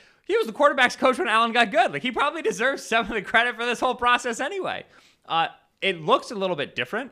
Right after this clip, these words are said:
offensively. Like, they're not doing the same stuff. But let, again, let's use the Chiefs as, as a, as a barometer here, the Chiefs are, are passing the ball less than they were a couple years ago, and they're running the ball more, and they're going under center more, and they're a more efficient, less explosive offense, and they are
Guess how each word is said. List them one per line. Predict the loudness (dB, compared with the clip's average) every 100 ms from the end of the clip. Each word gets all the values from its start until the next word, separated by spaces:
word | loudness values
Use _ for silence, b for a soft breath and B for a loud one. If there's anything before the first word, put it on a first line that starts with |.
| -6
offensively. | -4 -4 -6 -6 -6
Like, | -6
they're | -6
not | -6
doing | -8
the | -8
same | -6 -6
stuff. | -8 -6 -4 -4 -8 b b b b _
But | -2
let, | 0 -2
again, | -4 -8
let's | -8
use | -10 -10
the | -12
Chiefs | -10 -10 -10
as, | -8
as | -6 -4
a, | -6 -6
as | -8
a |
barometer | -6 -4 -4 -6 -10
here, | -10 -12 -14 b b b _
the | -8
Chiefs | -4 -4 -2 -4
are, | -4 -4
are | -2
passing | -2 -4 -6
the | -10
ball | -8 -8
less | -10 -12
than | -14
they | -12
were | -12
a | -12
couple | -14
years | -14 -14
ago, | -10 -8
and | -6
they're | -4
running | -4 -2 -4
the | -2
ball | -4
more, | -4 -8
and | -8
they're | -6
going | -4 -4 -4
under | -6 -6
center | -10 -10 -10
more, | -8 -8
and | -6
they're | -4 -4
a |
more | -2 -2
efficient, | -2 -2 -4 -4 -6
less | -6 -6
explosive | -10 -8 -6 -6 -6
offense, | -6 -6 -10 -10
and | -6
they | -2
are | -2 -2